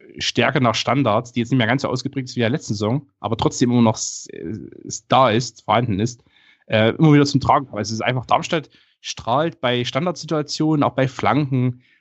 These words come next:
die strahlen einfach immer so eine Grundgefährlichkeit aus, was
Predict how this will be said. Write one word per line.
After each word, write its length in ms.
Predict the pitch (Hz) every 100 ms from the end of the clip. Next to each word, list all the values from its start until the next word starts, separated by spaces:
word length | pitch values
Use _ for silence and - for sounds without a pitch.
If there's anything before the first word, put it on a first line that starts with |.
| _ -
die 60 |
strahlen 340 | - - 127 156
einfach 200 | 131 147
immer 140 | 151
so 140 | 135
eine 360 | 143 131 127 117 131 - -
Grundgefährlichkeit 1000 | - 175 247 - - 104 101 - 98 92
aus, 280 | 92 92 107
was 340 | 104 -